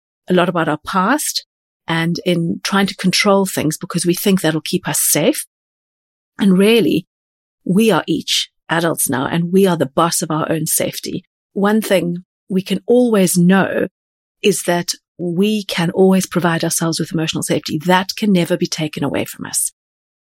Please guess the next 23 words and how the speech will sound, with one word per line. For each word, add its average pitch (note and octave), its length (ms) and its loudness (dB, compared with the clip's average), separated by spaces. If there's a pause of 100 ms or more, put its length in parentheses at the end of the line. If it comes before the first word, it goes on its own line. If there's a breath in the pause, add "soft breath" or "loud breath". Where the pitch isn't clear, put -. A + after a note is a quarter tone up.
(100)
No F#3 100 4
matter F3 220 4
what F3 280 0
is G#3+ 100 -4
going F3 240 0
on E3 120 0
around F3 380 2
us, - 320 -2 (500)
we G#3+ 320 2
are G#3 120 4
the E3 100 0
ones D3+ 400 -4
who F#3 120 -4
can D3 180 -8
soothe D#3+ 380 -2
ourselves, F3+ 680 -2 (360 loud breath)
who F3 100 2
can E3 360 -4 (140)
think, A#3+ 480 -2 (240)
who F#3 80 2
can E3 320 -4
reframe G#3 540 2
something, G#3 480 -2